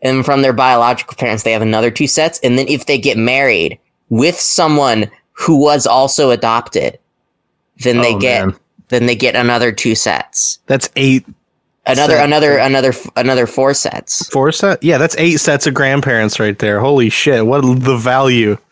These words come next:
Speaker 2: Yeah, that's how I have my four. I'm, uh, rocking the, the old adoption card.
Speaker 1: You got, you got. <laughs>
Speaker 3: I wish I,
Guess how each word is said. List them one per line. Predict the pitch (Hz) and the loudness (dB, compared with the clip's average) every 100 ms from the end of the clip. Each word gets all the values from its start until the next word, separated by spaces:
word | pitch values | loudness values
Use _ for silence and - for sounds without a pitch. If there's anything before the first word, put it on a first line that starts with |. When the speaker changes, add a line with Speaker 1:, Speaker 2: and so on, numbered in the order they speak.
| _ _ _ _ - | _ _ _ _ -4
Speaker 2:
Yeah, | 127 | 0
that's | 127 165 - | 2 0 2
how | 185 | 4
I | 151 | 4
have | 135 135 120 | 2 0 2
my | 120 120 | 0 -2
four. | - 107 104 104 104 - _ _ _ _ _ _ _ | -2 0 0 -2 -4 -14 _ _ _ _ _ _ _
I'm, | 104 107 104 | -4 -2 0
uh, | 101 98 101 - _ _ _ - | 0 -2 -6 -14 _ _ _ -2
rocking | 110 107 117 107 | 0 0 0 0
the, | 101 98 101 117 110 - | 0 0 -2 -2 -2 0
the | 104 113 | 0 2
old | 107 107 104 | 2 2 2
adoption | 95 101 104 - 101 95 95 - - _ _ _ _ _ _ | 0 0 0 -2 0 0 -2 -6 -20 _ _ _ _ _ _
card. | - 104 98 101 - - _ _ - | -2 0 2 0 -4 -14 _ _ -4
Speaker 1:
You | 151 | 0
got, | 208 175 | 2 2
you | 190 | 2
got. | 330 - - _ _ _ _ - | 2 0 -4 _ _ _ _ -2
<laughs> | 165 160 - - - - _ - 123 131 | 0 0 -2 -4 -6 -10 _ -14 -8 -2
Speaker 3:
I | 156 | 2
wish | |
I, | 170 | 2